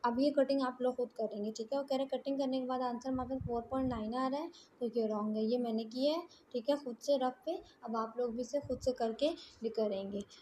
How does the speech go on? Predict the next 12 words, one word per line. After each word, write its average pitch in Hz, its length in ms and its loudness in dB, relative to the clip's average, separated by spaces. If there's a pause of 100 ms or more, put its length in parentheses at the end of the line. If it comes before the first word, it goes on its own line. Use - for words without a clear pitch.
(160)
ठीक 226 200 0
है, 349 160 2 (440)
half 262 300 8
of 302 160 4
a 294 120 2
third 277 320 2
is 240 260 2 (540)
five, 214 300 2
वो 240 80 2
कह 262 160 4
रहे 277 100 4
हैं। 392 180 -2